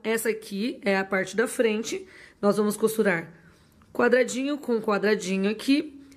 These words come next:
As alcinhas vão ficar nessa parte e nessa parte que eu vou mostrar mais pra frente. E pra juntar a frente e atrás, nós vamos usar mais um aqui e um aqui. Só que primeiro vamos costurar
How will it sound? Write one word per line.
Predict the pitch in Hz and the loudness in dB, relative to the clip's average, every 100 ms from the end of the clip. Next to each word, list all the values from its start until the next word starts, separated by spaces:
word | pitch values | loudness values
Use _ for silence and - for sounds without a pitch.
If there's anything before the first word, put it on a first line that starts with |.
| - - - | -20 -20 -2
As | 214 | 2
alcinhas | 214 214 214 208 185 | 4 2 2 0 2
vão | 202 | 0
ficar | - 208 190 | 0 0 2
nessa | 196 - | 0 -4
parte | 190 196 175 180 226 | -4 0 0 0 0
e | |
nessa | 226 208 247 | 2 2 0
parte | - 202 190 | 0 0 0
que | 240 | -2
eu | |
vou | 208 | 0
mostrar | 202 202 185 | -2 -2 -4
mais | 175 | -4
pra | 240 | -2
frente. | 247 226 233 226 - - _ _ - - - | 0 2 0 -2 -10 -12 _ _ -20 -20 -8
E | - | -2
pra | 285 320 | 2 2
juntar | 320 302 220 190 - | 0 -2 -2 -2 -4
a | - 302 | -2 -2
frente | 262 226 202 - | 0 0 -2 -6
e | 247 269 | 0 2
atrás, | 226 233 240 226 | 2 0 -2 0
nós | 220 | 0
vamos | 220 226 | -2 -2
usar | 214 214 202 | -2 0 0
mais | 196 208 220 214 | 0 2 2 0
um | 175 | -4
aqui | 185 180 - 269 - - - - _ - - - - _ | -4 -6 0 0 0 -6 -20 -20 _ -20 -20 -20 -20 _
e | 196 190 | 2 4
um | 202 | 4
aqui. | 285 - 175 151 - - - | 2 -2 -6 -8 -16 -20 -6
Só | - 247 | 0 2
que | 269 | 2
primeiro | 294 285 254 254 | 0 2 4 4
vamos | 262 247 | 0 -4
costurar | - 277 - 220 220 214 180 | -6 -6 -2 0 2 0 -4